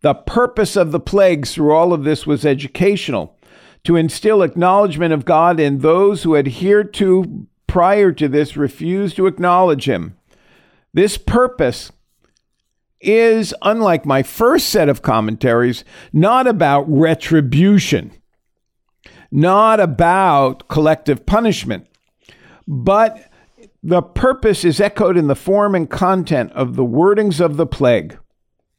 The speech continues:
In particular, in the seventh one, God's method of teaching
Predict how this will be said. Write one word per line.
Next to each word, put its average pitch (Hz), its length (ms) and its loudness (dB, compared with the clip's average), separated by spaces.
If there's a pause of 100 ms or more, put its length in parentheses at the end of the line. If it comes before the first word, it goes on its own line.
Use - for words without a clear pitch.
(440)
In 147 180 -2
particular, 196 680 0
in 170 120 0
the 160 80 0
seventh 190 480 -2
one, 120 340 -4
God's 160 440 0
method 175 380 0
of 151 140 -2
teaching 131 640 -4